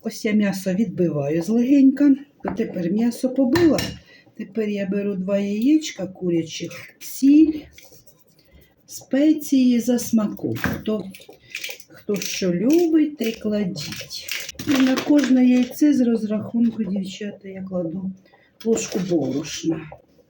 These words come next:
І оце такий кляр у мене виходить, і я все сюди стараюся вмочити. Ще й грибочки вмочу сюди. Їх не знаю, як готувати, але я отак колись,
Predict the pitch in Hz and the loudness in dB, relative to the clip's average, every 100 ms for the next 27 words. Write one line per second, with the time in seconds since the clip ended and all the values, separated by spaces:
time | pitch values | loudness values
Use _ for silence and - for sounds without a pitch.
0 | - - - - - - - - - _ | -18 -16 -12 -10 -10 -12 -16 -18 -20 _
1 | - - - - - - 277 277 254 226 | -12 -12 -8 -8 -6 -2 -2 -2 -4 -6
2 | - 185 233 247 233 214 208 202 190 185 | -8 -6 -2 0 0 0 0 -2 -4 -4
3 | 214 226 202 - 185 170 185 185 170 _ | -2 -2 -2 -8 -10 -8 -4 -4 -6 _
4 | _ _ - - 302 277 - 226 220 - | _ _ -18 -6 -2 -2 -4 -6 -6 -6
5 | 202 202 196 185 - 180 160 - 165 175 | -2 0 0 -2 -2 -4 -4 -6 -4 0
6 | 170 165 - 143 - - 120 - - - | 0 -2 -10 -10 -12 -18 -18 -18 -20 -20
7 | - - 185 202 175 175 160 156 - 151 | -10 -2 0 2 2 2 2 0 -6 -6
8 | 147 147 - - 147 - - - _ _ | -4 -6 -8 -12 -12 -16 -20 -20 _ _
9 | _ _ _ _ _ - - 339 226 311 | _ _ _ _ _ -18 -16 -12 -10 -10
10 | 151 - _ _ _ _ - - - - | -14 -20 _ _ _ _ -20 -20 -20 -20
11 | - 285 - 254 180 147 151 170 180 254 | -2 0 4 2 2 -2 -4 -6 -2 2
12 | 320 330 330 311 294 285 269 254 254 - | 2 4 4 6 6 4 4 0 -4 -2
13 | 254 240 233 - | 0 0 0 -8